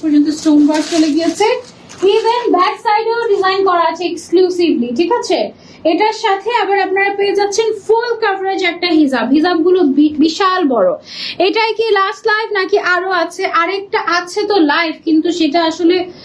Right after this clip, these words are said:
আমার একটু ইমার্জেন্সি কাজ আছে, আমি কনফিউজ যে সেটা কি আমি করব নাকি করব না। এটা প্রমোশনাল লাইভ না, ওটা হচ্ছে আনবক্সিং লাইভ টাইপের একটা লাইভ। ওটা মনে হয় আমি করব কি করব না কনফিউজড আর কি।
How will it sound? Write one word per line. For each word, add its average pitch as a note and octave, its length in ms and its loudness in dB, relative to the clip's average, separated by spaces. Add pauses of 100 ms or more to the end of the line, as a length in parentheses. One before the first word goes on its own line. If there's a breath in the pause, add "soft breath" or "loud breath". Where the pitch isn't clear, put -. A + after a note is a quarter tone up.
(200 loud breath)
আমার D4+ 400 2
একটু D4+ 260 0
ইমার্জেন্সি F4 560 2
কাজ D#4+ 240 0
আছে, D#4 200 0
আমি D4+ 100 4
কনফিউজ D4+ 440 2
যে C4+ 120 0
সেটা D4 240 0
কি E4+ 140 -2
আমি E4 160 4
করব D#4+ 560 0 (320 loud breath)
নাকি C#4 260 0
করব D4 280 2
না। B3 100 2
এটা F#4+ 120 2
প্রমোশনাল G4 580 2
লাইভ D4+ 260 0
না, F#4+ 80 -4
ওটা D#4+ 200 0
হচ্ছে D#4+ 260 -2
আনবক্সিং D4+ 680 2
লাইভ C4 280 -2
টাইপের C4+ 300 0
একটা C4 220 0
লাইভ। A#3+ 320 0 (500 loud breath)
ওটা C#4 240 2
মনে C4+ 240 4
হয় D4+ 160 0
আমি D4 420 0 (120)
করব E4 460 2
কি D#4+ 120 2
করব C#4+ 240 0
না D4 140 4
কনফিউজড C4 520 -2
আর G3+ 100 -6
কি। G3+ 180 -16